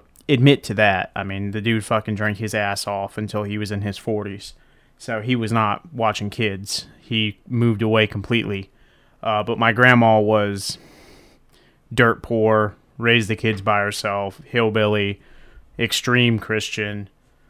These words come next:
So not that type either. But we all know what type I'm talking about. Didn't watch their fucking kids. Raised generation, uh,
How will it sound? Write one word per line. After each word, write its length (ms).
So 260
not 240
that 200
type 280
either. 160
But 100
we 100
all 140
know 120
what 120
type 220
I'm 80
talking 320
about. 340
Didn't 220
watch 240
their 120
fucking 340
kids. 460
Raised 600
generation, 840
uh, 480